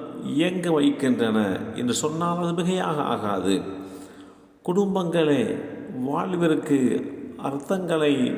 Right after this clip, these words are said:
போதிக்கின்றன. மனிதன் தொடர்ந்து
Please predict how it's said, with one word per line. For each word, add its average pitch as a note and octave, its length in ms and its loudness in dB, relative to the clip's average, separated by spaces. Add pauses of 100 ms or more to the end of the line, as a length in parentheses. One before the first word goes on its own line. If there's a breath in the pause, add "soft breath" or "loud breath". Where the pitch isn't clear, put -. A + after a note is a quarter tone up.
(180)
போதிக்கின்றன. B2 720 2 (1500 loud breath)
மனிதன் D#3+ 440 2 (440)
தொடர்ந்து F3 520 2